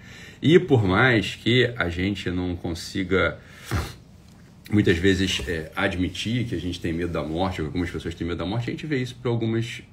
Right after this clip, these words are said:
por algumas condutas, né? Por algumas condutas. Então, por exemplo,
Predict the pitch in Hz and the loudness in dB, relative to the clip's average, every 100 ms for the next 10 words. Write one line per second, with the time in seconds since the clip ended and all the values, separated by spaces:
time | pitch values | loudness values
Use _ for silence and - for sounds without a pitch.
0 | - - 110 110 113 127 113 92 - 82 | -12 -2 0 0 0 0 0 0 -4 -12
1 | - - 87 95 - 92 90 - 104 85 | -16 -12 -10 -8 -8 -6 -6 -4 -4 -4
2 | 76 - 73 - 98 - - - - - | -6 -8 -10 -6 -6 -6 -16 -20 -20 0
3 | 101 95 98 113 131 | 4 4 4 0 -6